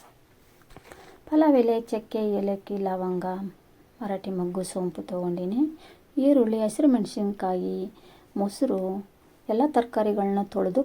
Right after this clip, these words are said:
ಕಟ್ ಮಾಡಿ ಇಟ್ಕೊಂಡಿದ್ದೀನಿ. ಕ್ಯಾರೆಟ್, ಬೀನ್ಸ್, ನೌಕೋಲ್, ಕ್ಯಾಪ್ಸಿಕಮ್, ಟೊಮೆಟೊ, ಆಲೂಗಡ್ಡೆ, ಅರ್ಧ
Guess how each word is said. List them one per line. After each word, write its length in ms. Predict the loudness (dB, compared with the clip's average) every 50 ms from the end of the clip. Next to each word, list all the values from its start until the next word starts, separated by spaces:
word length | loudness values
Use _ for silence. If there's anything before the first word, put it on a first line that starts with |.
| 0 -4
ಕಟ್ 140 | -4 -2 -2 -2
ಮಾಡಿ 140 | -2 -2 -4 -6
ಇಟ್ಕೊಂಡಿದ್ದೀನಿ. 600 | -6 -4 -2 -2 0 -2 -2 0 0 0 2 2 0 0 -2 -10 -20 _ _ -2
ಕ್ಯಾರೆಟ್, 380 | 0 0 0 0 -2 -4 -6 -10 -8 -6 -4
ಬೀನ್ಸ್, 320 | -2 -2 -4 -4 -6 -8 -6 -4 -2
ನೌಕೋಲ್, 500 | -2 -2 -4 -6 -6 -2 0 0 0 0 -4 -4 -2
ಕ್ಯಾಪ್ಸಿಕಮ್, 640 | -2 -2 -2 -4 -6 -8 -8 -4 -4 -2 -2 -2 -2 -4 -6 -8 -10 _ _ _ _ _ _ _ _ -20 -20 -20 -20 -20 _ _ -8 -4
ಟೊಮೆಟೊ, 500 | -2 -2 0 0 0 0 0 -2 -2 -2 -2 -4 -6 -10 -14 _ _ _ _ -6 -2 -2
ಆಲೂಗಡ್ಡೆ, 560 | 0 2 0 2 0 -2 -2 -2 -4 -4 -2 -2 -4 -6 -8 -14 _ _ _ _ -4 -4
ಅರ್ಧ 180 | -4 0 0